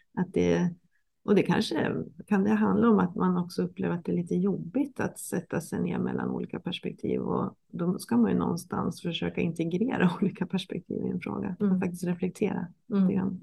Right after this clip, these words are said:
Speaker 1: inte bara fixa.
Speaker 2: Nej. Och det är ju jätteproblematiskt, tänker jag, nu när jag tänker på det nu, för att, alltså,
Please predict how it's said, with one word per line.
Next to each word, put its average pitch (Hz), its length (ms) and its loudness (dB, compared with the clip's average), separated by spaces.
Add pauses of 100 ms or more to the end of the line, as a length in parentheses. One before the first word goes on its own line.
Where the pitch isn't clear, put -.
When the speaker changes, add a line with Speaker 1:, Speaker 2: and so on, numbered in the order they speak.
Speaker 1:
inte 185 220 -2
bara 185 300 -4 (260)
fixa. 190 380 -10 (1120)
Speaker 2:
Nej. 190 380 2 (720)
Och 208 100 2
det 196 100 4
är 190 120 2
ju 208 260 4 (2500)
jätteproblematiskt, 202 880 0
tänker 190 280 -2
jag, 220 180 6
nu 226 140 12
när 196 80 8
jag 196 220 -2
tänker 202 280 4
på 190 80 0
det 190 100 4
nu, 214 280 8
för 196 120 0
att, 185 140 -4 (100)
alltså, 190 360 -4